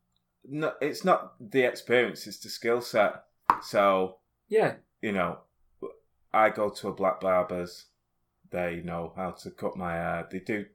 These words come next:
Speaker 1: have white people there as well, getting their hair cut, and Asian people. Um, but they specialise in, in black hair. Black hair is cut differently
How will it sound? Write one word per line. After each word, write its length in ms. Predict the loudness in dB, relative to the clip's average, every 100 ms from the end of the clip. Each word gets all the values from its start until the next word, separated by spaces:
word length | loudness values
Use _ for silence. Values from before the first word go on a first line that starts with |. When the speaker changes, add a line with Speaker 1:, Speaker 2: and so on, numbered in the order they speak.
| _ -6
Speaker 1:
have 180 | -4
white 240 | 0 0 0
people 340 | -6 -10 -6
there 140 | -4 -4
as 140 | -4
well, 200 | -4 -6
getting 280 | -6 -8 -6
their 100 | -6
hair 140 | -8 -8
cut, 300 | -8 -8 -12 _ -14
and 100 | -4
Asian 320 | -2 -2 -6
people. 580 | -4 -4 -4 -4 -4 -8 _ _ _ _ _ _ -10
Um, 800 | -2 2 2 0 0 -2 -4 -10 _ _ _ _ _ -4
but 280 | -2 0 0
they 260 | 0 0 -4 _ _
specialise 800 | -10 -2 -2 0 0 2 0 -2
in, 220 | -6 -6 -8 -14 -18 _ _ _ _ -6
in 180 | -4 0
black 240 | 0 4
hair. 240 | 4 4 2
Black 220 | 0 2
hair 440 | 4 6 6 4
is 160 | 0 -8
cut 240 | -6 -6 -4
differently 420 | -6 -6 -6